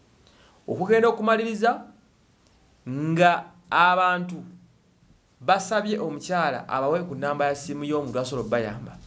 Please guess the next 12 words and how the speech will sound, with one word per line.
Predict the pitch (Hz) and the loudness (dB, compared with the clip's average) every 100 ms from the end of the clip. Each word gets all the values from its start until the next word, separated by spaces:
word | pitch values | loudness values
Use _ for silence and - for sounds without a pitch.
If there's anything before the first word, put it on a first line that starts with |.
| - - - | -20 -20 -12
either | 123 151 147 | -2 2 2
abeere | 117 117 131 | 2 0 -2
bbaawe, | 131 139 135 - - - - _ _ _ _ _ - | 2 2 2 0 -8 -20 -20 _ _ _ _ _ -16
ajje. | 98 110 120 107 - - - _ _ _ _ _ _ _ _ _ _ _ _ - - - | -14 -6 -6 -6 -12 -20 -20 _ _ _ _ _ _ _ _ _ _ _ _ -20 -20 -12
Munnange, | 131 147 180 185 135 131 147 - - - - _ _ _ _ _ - - | -6 0 2 2 2 -2 -2 -6 -14 -20 -20 _ _ _ _ _ -20 -10
ng'omukyala | 120 123 123 160 | -4 -2 2 4
akwata | 143 147 143 | 4 0 -2
nnamba | 143 143 | -2 -2
ya | 143 | -2
ssimu | 143 143 | -4 -6
ya | 143 143 | -2 -2
bbaawe, | 131 143 143 123 | 0 2 2 -2